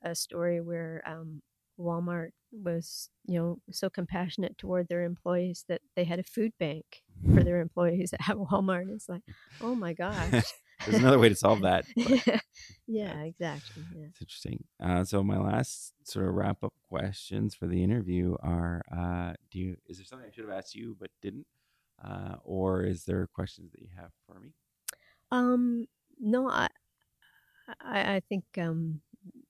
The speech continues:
Speaker 1: we've hit on the, the things that, that I would have liked to hit on. Um, I,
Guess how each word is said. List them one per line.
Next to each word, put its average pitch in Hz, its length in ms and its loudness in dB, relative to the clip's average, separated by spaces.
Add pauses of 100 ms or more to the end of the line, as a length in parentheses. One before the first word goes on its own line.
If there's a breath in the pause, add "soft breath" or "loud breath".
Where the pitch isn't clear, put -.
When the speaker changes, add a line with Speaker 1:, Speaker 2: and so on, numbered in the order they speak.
(1200)
Speaker 1:
we've 185 180 -2
hit 185 160 -4
on 180 200 -4
the, - 260 -6
the 175 100 -4
things 180 340 -8
that, 175 240 -6
that 170 120 -10
I 165 100 -8
would 170 160 -10
have 170 160 -8
liked 170 260 -10
to 175 80 -6
hit 170 200 -6
on. 170 320 -10
Um, 165 380 -12 (400)
I, 185 140 -4